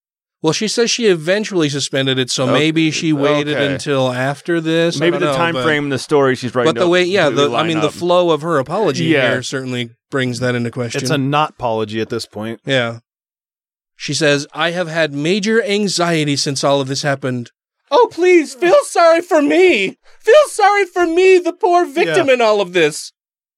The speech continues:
Speaker 3: Yep.
Speaker 1: "I've felt sick over this incident. I would just like it to go away. Believe me when I say I realized my mistake not long after I made it, even before the nasty messages began coming in.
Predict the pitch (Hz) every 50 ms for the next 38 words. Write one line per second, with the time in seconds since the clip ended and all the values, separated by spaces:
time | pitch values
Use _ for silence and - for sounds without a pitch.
0 | _ _ _ - 120 117 113 110 _ _ _ _ _ _ _ _ _ _ _ _
1 | _ _ _ _ _ _ _ - 170 196 185 - - 202 190 170 - - - -
2 | 262 254 - - 165 151 147 135 139 131 - 151 135 127 - 143 127 127 123 120
3 | - - _ _ _ _ _ _ _ - 151 175 208 208 190 143 147 220 220 -
4 | - 196 202 - 202 - - 170 - 180 175 190 202 180 160 160 156 147 139 131
5 | 127 - _ _ _ _ _ _ _ - 156 170 208 226 226 196 190 196 202 202
6 | 196 180 175 175 165 - - 185 175 170 170 165 156 139 147 170 196 208 196 190
7 | 185 180 185 185 170 - 151 160 175 180 175 175 165 - - 160 160 156 - 147
8 | 135 139 151 170 185 - 165 170 180 175 170 160 165 160 - - 160 165 156 151
9 | 147 151 151 156 160 _ _ _ _ _ _ _ - 214 233 202 202 180 170 156
10 | 147 - - - 170 180 180 170 151 143 139 139 139 135 131 - - 139 135 131
11 | 131 127 - 147 127 131 131 123 120 131 131 131 135 131 127 127 120 139 139 131
12 | 127 127 127 127 127 123 120 120 117